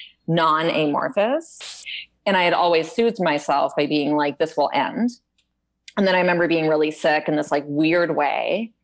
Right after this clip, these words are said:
and trying to get better, trying to get better, trying to get better, tracking time and being like, "Maybe I'll be better next week. Maybe I'll be better next month." And then finally being like, Okay, "What if this is it?"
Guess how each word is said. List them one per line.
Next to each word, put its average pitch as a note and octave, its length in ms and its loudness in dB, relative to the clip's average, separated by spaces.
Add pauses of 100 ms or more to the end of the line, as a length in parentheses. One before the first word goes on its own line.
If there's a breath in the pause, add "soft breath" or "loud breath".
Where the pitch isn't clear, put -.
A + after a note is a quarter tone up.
(600 soft breath)
and E3 640 2 (320)
trying F#3 300 0
to F#3+ 40 0
get E3 160 2
better, D#3 240 2
trying E3 220 -2
to E3+ 80 2
get D#3+ 100 2
better, D3+ 240 0
trying E3 220 -2
to D#3 80 0
get D3+ 120 0
better, - 220 0
tracking E3 400 -2
time D3+ 600 -4 (260 loud breath)
and F3 100 0
being E3+ 160 2
like, D#3+ 240 0 (120)
"Maybe F3+ 260 2
I'll E3+ 80 2
be F3 80 2
better D#3 260 0
next - 280 -4
week. - 300 -4
Maybe D#3+ 200 0
I'll D3+ 80 2
be D#3 80 0
better D3 260 -4
next D3+ 280 -6
month." D#3+ 440 -2 (460 loud breath)
And F#3 100 2
then E3+ 140 2
finally E3 400 0
being D#3 320 0
like, D3+ 340 -2
Okay, D#3+ 540 -4 (340)
"What F#3+ 220 2
if - 120 0
this D#3+ 360 -2
is D3 240 -4
it?" - 280 -4